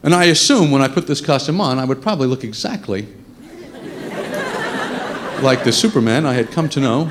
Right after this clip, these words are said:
on television and in the movies. Now, you remember these costumes. It's not exactly the super fit that you are hoping for.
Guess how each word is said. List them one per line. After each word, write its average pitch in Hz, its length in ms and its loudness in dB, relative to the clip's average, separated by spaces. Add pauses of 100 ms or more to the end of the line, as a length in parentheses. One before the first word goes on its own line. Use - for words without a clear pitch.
on 123 180 -2
television 139 560 -2
and 165 120 0
in 113 100 -2
the 143 80 -2
movies. 147 420 -6 (1200)
Now, 139 80 2
you 180 160 2
remember 160 420 0
these 117 180 2
costumes. 147 440 -2
It's - 160 -6
not 180 140 0
exactly 143 540 -2
the 127 240 -2
super - 460 -4
fit - 520 -2 (460)
that - 1400 -4
you 147 180 4
are 131 140 0
hoping 139 440 -4
for. - 360 0